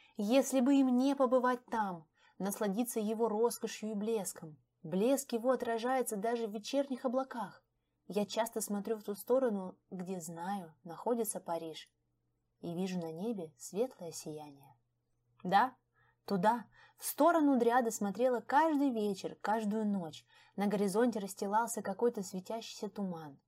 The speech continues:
Как она скучала о нем в светлые безоблачные лунные ночи!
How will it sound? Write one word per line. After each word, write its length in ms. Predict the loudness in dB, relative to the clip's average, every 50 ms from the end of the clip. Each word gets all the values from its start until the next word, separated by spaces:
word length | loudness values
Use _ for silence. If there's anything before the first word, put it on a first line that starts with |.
| _ _ _ _ _ _ _ _ _ 4
Как 240 | 6 6 6 6 6
она 160 | 4 4 2
скучала 580 | 2 -2 -4 -4 -2 0 2 2 4 4 4
о 80 | 2 2
нем 220 | 0 0 0 -2
в 40 | -2
светлые 560 | -4 -4 -2 2 2 2 2 0 0 -2 0
безоблачные 800 | 0 -2 -2 -2 0 0 0 0 0 -2 -4 -4 -6 -6 -4 -4
лунные 420 | -2 -2 0 2 2 2 2 0 0
ночи! 480 | -2 -4 -6 -8 -12 -12 -14 -18 -20